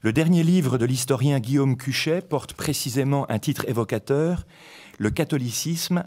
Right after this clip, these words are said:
a-t-il encore de l'avenir en France ? La seconde condition,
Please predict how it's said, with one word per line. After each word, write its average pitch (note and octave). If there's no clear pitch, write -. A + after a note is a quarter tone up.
a-t-il C#3
encore D#3
de C3+
l'avenir A#2
en A2+
France ? -
La A#2
seconde F#3+
condition, E3+